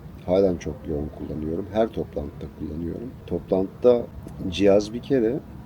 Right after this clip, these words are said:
birebir çeviri yapıyor. Yani mesela siz bir kişiyle karşılıklı toplantıdasınız ya da görüşme halindesiniz ya da ayaküstü sohbet halindesiniz. İki tane kulaklık var.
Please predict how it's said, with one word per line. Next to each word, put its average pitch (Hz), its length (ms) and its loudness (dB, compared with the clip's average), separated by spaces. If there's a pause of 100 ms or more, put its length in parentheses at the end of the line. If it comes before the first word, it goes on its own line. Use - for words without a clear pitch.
(380)
birebir 104 560 4
çeviri 120 580 2
yapıyor. 80 540 0
Yani 98 280 0
mesela 110 280 0
siz 101 340 -6
bir 117 60 -4
kişiyle 110 520 -2
karşılıklı 104 840 0 (640)
toplantıdasınız 85 920 -2
ya 92 100 2
da 95 40 4
görüşme 90 540 2
halindesiniz 82 1080 -2
ya 98 140 0
da 107 60 2
ayaküstü 107 480 -2
sohbet 87 420 -2
halindesiniz. 85 880 -6 (2250)
İki - 180 -6
tane 107 260 2
kulaklık - 540 -4
var. 113 160 -2